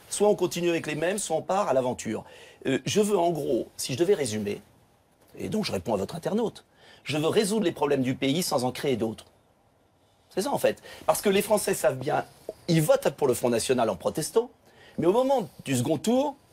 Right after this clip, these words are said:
il y a une réticence, comme il y avait avec le Parti communiste dans les années soixante. Souvenez-vous, le Parti communiste faisait beaucoup de voix comme le Front National. Puis au moment de confier les clés, les Français se disaient, « On va peut-être pas confier les clés. » Euh, eh bien, moi je suis absolument convaincu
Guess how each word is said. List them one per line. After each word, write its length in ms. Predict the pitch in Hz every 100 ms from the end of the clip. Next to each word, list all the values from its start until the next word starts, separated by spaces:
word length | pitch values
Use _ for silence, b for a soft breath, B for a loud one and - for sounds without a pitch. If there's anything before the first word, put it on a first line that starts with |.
| _ _ _ -
il 80 |
y 60 | 143
a 80 | 165
une 400 | 147 127 117 113 - -
réticence, 480 | 127 170 170 170 156
comme 140 | 233
il 20 | 262
y 40 |
avait 80 | 330
avec 120 | -
le 60 | 208
Parti 260 | 185 202
communiste 400 | 190 196 240 262
dans 80 | 180
les 160 | 139 131
années 180 | 123
soixante. 520 | 120 117 - 113 107 - B B
Souvenez-vous, 540 | - 147 196 254 247 - B B B
le 40 |
Parti 220 | - -
communiste 360 | 117 123 123 127
faisait 180 | 107 104
beaucoup 240 | 110 123
de 40 | 185
voix 140 | 240
comme 140 | 160
le 60 | 135
Front 140 | -
National. 380 | 120 113 127 120
Puis 100 | 135
au 60 | 147
moment 260 | 160 170
de 140 | 151 113
confier 300 | - 107 117
les 80 | 107
clés, 320 | 160 208 247 b b b
les 80 | -
Français 300 | - 113 123
se 40 |
disaient, « 320 | 104 110 165 180 _ B B B B
On 40 | -
va 80 |
peut-être 160 | 107 -
pas 100 | 202
confier 300 | 151 127 117
les 100 | 101
clés. » 220 | - - - B B B -
Euh, 400 | 120 110 65 - - - - - -
eh 100 | 147
bien, 320 | 135 170 147 -
moi 160 | 156
je 100 | 190
suis 160 | 156 147
absolument 540 | - - 240 220 175
convaincu 520 | 135 127 113 - 104